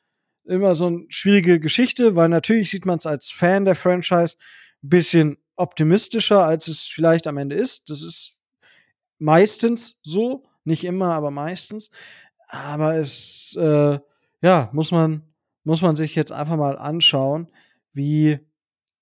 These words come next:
wie das weitergeht. Und, ähm, ja, ich bin, ich bin tatsächlich gespannt,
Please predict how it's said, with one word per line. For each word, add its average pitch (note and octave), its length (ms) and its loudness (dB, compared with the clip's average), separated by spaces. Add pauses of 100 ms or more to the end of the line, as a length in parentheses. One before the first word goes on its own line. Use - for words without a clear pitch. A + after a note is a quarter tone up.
wie C#3+ 60 -4
das C#3+ 220 0
weitergeht. C3+ 800 -2
Und, B2+ 500 -10
ähm, A#2+ 640 -10 (320)
ja, A3+ 380 4
ich F#3+ 140 -8
bin, A3 220 -2
ich F#3+ 120 -10
bin G#3 140 -6
tatsächlich F#3 320 -4
gespannt, F#3+ 500 -2